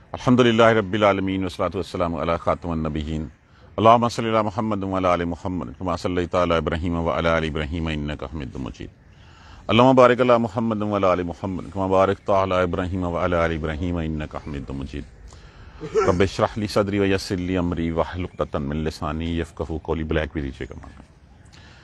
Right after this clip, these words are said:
पहली बात तो ये है, कभी सोचा हमने कि इंसान अल्लाह सुब्हाना तआला ने जिन्नों और इंस को क्यों पैदा किया? पर्पस क्या था इसका?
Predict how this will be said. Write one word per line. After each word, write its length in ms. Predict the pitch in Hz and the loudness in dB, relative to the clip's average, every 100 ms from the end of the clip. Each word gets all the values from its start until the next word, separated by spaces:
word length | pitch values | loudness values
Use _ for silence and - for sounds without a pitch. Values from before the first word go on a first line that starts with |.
| - - - - - - - | -20 -20 -20 -20 -20 -20 2
पहली 240 | 151 202 | 4 6
बात 220 | 196 175 156 | 8 8 8
तो 100 | 160 | 2
ये 220 | 113 98 | 2 2
है, 120 | 76 - - - - - _ - _ _ _ - - _ - - - - - - | 0 -8 -20 -20 -20 -20 _ -20 _ _ _ -20 -20 _ -20 -20 -20 -20 -20 -8
कभी 160 | 143 175 | -2 0
सोचा 340 | - 160 220 190 | 2 4 6 6
हमने 260 | 180 175 | 4 0
कि 100 | 175 | 0
इंसान 460 | 165 - 143 147 151 | -2 4 6 6 2
अल्लाह 220 | 120 135 139 | 2 4 2
सुब्हाना 360 | 131 117 120 | 2 2 2
तआला 340 | 117 120 123 127 | 0 0 4 4
ने 160 | 104 92 - - - - - _ - 104 | 2 -4 -10 -20 -20 -20 -20 _ -20 -6
जिन्नों 380 | 123 131 156 160 | 2 4 6 6
और 100 | 151 | 6
इंस 240 | 135 135 - | 4 0 0
को 120 | 160 | -6
क्यों 220 | - 170 135 | -4 -4 0
पैदा 220 | 101 85 | 0 0
किया? 220 | - - - - - - - - - - - - - - - - - - - - | -6 -18 -20 -20 -20 -20 -20 -20 -20 -20 -20 -20 -20 -20 -20 -20 -20 -20 -4 -2
पर्पस 280 | 107 127 | 0 -2
क्या 160 | - 113 | 0 -2
था 120 | 101 | -2
इसका? 240 | 85 - | -6 -8